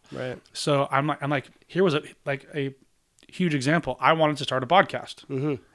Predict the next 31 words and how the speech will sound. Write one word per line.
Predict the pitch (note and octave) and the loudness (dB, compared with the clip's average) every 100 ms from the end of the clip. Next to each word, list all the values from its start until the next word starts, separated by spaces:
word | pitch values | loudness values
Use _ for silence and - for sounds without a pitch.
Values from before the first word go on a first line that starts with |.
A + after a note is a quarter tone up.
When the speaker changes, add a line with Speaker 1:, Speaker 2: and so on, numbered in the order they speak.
| - | -6
Speaker 2:
And | C#3+ | -2
I | D3 | 2
had | C#3+ B2+ - | 0 -2 -8
no | B2+ B2+ C#3+ | -8 -2 2
idea | D3 C#3+ C#3 | 2 2 0
how | |
to | C#3+ | -2
start. | - A#2+ B2+ - | -2 -2 -4 -4
I | |
had | C3+ | -2
Speaker 1:
Right. | E3+ | 2
Speaker 2:
no | D3 | 4
idea | D3+ D3+ | 4 4
what | D3+ | 2
it | |
was | C#3+ | 0
gonna | D3 D3 | -2 -4
do. | B2+ A#2+ B2+ - - | -4 -6 -8 -12 -10
Speaker 1:
Mm-hmm. | C3 C3+ | -4 -2
Speaker 2:
I | |
just | C#3 - | -2 -2
decided | C#3 C#3 C3+ | -4 0 2
I | B2+ | 0
was | B2 | 0
going | C3+ D3 | 0 0
to. | A#2+ B2+ | -2 -2
I | |
bought | C3 C#3+ | 0 2
all | C#3+ D3 | 2 2
the | |
gear, | C3+ E3 E3+ C#3 | 0 2 2 2